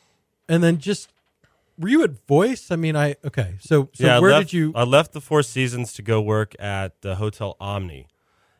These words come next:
Speaker 2: Um, and at,
Speaker 1: Was that with
Speaker 2: at
Speaker 1: Gatsby?
Speaker 2: It was after Gatsby. Uh,
Speaker 1: Okay.
Speaker 2: a guy named Steven Musolf, uh, took over the kitchen, and he was phenomenal. Um, a real, real talent, based out of South Carolina, but it kinda had made his name in,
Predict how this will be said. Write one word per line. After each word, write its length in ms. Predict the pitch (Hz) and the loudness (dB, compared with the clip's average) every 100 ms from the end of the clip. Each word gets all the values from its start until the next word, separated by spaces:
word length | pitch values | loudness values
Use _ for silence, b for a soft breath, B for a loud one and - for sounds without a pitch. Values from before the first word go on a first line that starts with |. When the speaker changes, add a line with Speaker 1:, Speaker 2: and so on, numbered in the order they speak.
| - | -10
Speaker 2:
Um, 540 | 98 92 90 87 87 85 - | -6 -6 -6 -8 -10 -14 -14
and 420 | 101 101 98 92 | -8 -6 -4 -6
at, 140 | 98 95 | -6 -2
Speaker 1:
Was 140 | 127 | 0
that 160 | 151 147 | 0 0
with 100 | 123 | -2
Speaker 2:
at 80 | 120 | 0
Speaker 1:
Gatsby? 440 | 143 - 180 208 | 0 -2 -10 -8
Speaker 2:
It 80 | 120 | -8
was 160 | 117 107 | -6 -6
after 380 | 107 123 - 160 | 0 -2 0 -6
Gatsby. 720 | 131 120 107 - 92 85 95 - | 0 0 0 -6 -14 -14 -16 -8
Uh, 40 | 101 95 | -6 -2
Speaker 1:
Okay. 120 | 120 | 2
Speaker 2:
a 20 | |
guy 140 | 117 | 2
named 180 | 120 110 | 2 -2
Steven 480 | - - 127 139 123 | -6 -8 -4 -4 -4
Musolf, 680 | 117 113 - 95 95 - _ _ _ _ _ | -4 -6 -8 -8 -10 -14 _ _ _ _ _
uh, 200 | 104 98 | -8 -8
took 280 | - 113 101 | -6 -8 -6
over 240 | 107 104 | -6 -6
the 120 | 98 95 | -10 -12
kitchen, 600 | 101 90 92 90 95 - | -14 -14 -12 -12 -12 -14
and 180 | 92 92 | -16 -10
he 120 | 147 | -4
was 240 | 139 87 | -4 -6
phenomenal. 840 | - _ - 85 95 87 62 92 _ _ _ _ | -14 _ -20 -12 -10 -12 -18 -20 _ _ _ _
Um, 360 | 101 98 92 92 | -6 -6 -6 -10
a 80 | 98 | -10
real, 300 | 98 127 120 | -2 0 2
real 160 | 107 | 0
talent, 580 | 98 98 95 92 - _ | -4 -10 -10 -10 -14 _
based 240 | 113 120 139 | -6 -4 -4
out 80 | |
of 60 | 113 | -4
South 260 | - 110 - | -4 -6 -4
Carolina, 460 | 110 101 98 101 | -6 -2 -2 -4
but 120 | 90 | -6
it 80 | 92 | -12
kinda 280 | - 98 92 | -10 -8 -6
had 280 | 98 92 82 | -8 -10 -8
made 200 | 104 104 | -6 -4
his 120 | 92 | -6
name 300 | 98 98 95 | -6 -6 -6
in, 180 | 90 | -10